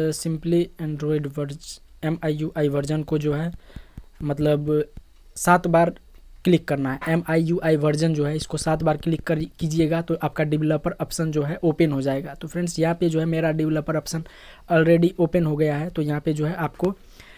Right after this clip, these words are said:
अ, डेवलपर ऑप्शन यहाँ Redmi मोबाइल में जो है फ्रेंड्स आपको एडिशनल सेटिंग में मिल जाएगा। तो मैं एडिशनल सेटिंग में चले जाता हूँ और यहाँ से जो है फ्रेंड्स देख सकते हैं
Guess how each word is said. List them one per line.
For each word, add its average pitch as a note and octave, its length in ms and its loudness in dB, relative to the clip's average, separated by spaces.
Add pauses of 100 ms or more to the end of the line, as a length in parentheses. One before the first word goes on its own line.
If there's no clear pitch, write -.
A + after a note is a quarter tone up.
(160)
अ, D#3 120 -2
डेवलपर D#3+ 480 2
ऑप्शन E3 280 -2
यहाँ D3+ 160 2
Redmi E3 280 4
मोबाइल D#3+ 300 2
में D#3 120 0
जो D3+ 100 0
है D#3 40 0
फ्रेंड्स F3 280 -6
आपको E3 260 -6
एडिशनल D#3+ 480 2
सेटिंग D3+ 340 -2
में C#3 60 0
मिल C3+ 160 -2
जाएगा। C3+ 260 -6
तो C#3+ 140 -6
मैं D3+ 180 -4
एडिशनल D#3 400 -2
सेटिंग D#3+ 320 -4
में D#3+ 80 -2
चले D#3+ 200 -2
जाता D#3 280 -2
हूँ F3 280 -4
और D3+ 80 0
यहाँ D3 200 -2
से D#3 120 -4
जो D#3 100 0
है D#3 60 -2
फ्रेंड्स F3 260 -6
देख D#3 160 0
सकते - 260 -6
हैं F3+ 160 -4